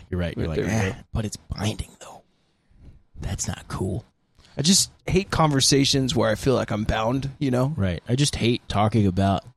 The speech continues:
Speaker 1: binding. That sucks.
Speaker 2: Yeah, so white binding. Um,
Speaker 1: Yes, on the guitar, which is gonna be really cool. We have not revealed what the actual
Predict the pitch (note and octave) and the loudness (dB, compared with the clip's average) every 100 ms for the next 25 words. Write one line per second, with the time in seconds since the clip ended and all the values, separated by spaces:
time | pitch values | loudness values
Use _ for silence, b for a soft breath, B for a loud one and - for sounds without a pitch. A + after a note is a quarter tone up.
0 | - E2+ G2 A2 - - _ _ _ _ | -8 -4 -4 -6 -12 -20 _ _ _ _
1 | _ _ _ G#2 - - B2 - - - | _ _ _ -6 -2 0 0 0 -4 -10
2 | - - - - - B B B F3+ F3 | -10 -14 -20 -6 -6 B B B 4 6
3 | G3 E3 D#3 G3 D#3 D#3 E3 G3 G3+ - | 8 8 8 6 4 6 6 4 0 -8
4 | - - B2 A#2+ G#2 A2+ A#2 - D3+ D3+ | -6 0 2 4 2 -2 -8 0 2 4
5 | - D3+ D3+ C#3 C#3+ A#2 G#2+ A#2 A#2 C#3 | 4 4 4 6 6 6 6 4 4 6
6 | B2 A#2+ A2 - A2 C#3+ A3 G3+ A#2+ A#2 | 6 6 6 6 6 6 4 2 2 0
7 | G2 A#2 A#2+ G2+ A#2 A2 G2+ - - G2+ | 0 4 4 2 2 0 0 -4 -6 -4
8 | F#2+ - F#2+ F2+ - | -4 -4 -2 -4 -6